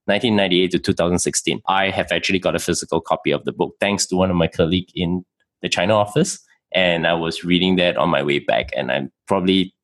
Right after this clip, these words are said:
think that if you really want to understand the history of Tencent, this is the book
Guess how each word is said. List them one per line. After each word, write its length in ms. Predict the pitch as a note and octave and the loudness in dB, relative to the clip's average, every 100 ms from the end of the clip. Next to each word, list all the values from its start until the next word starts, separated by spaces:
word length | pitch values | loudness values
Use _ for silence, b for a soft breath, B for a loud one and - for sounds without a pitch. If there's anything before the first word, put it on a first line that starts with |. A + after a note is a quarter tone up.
| _ - | _ -6
think 200 | F#2 F#2 | -4 -2
that 160 | E2+ | -4
if 160 | E2 E2 | -2 0
you 160 | G#2+ A2 | 2 4
really 260 | G2+ G#2 | 4 4
want 300 | G2+ F#2+ G2+ | 2 2 2
to 60 | G2+ | 2
understand 440 | F2+ F#2 - G2+ | 2 0 0 0
the 40 | F#2 | 2
history 320 | F#2 - G#2 | 0 2 -2
of 100 | F#2 | 0
Tencent, 420 | G2 G#2 D3 G#3+ | -2 0 -2 0
this 200 | A2 G2+ | 0 2
is 180 | F#2 F2+ | 2 0
the 80 | E2 | 0
book 320 | D#2+ E2+ - | 0 -2 -2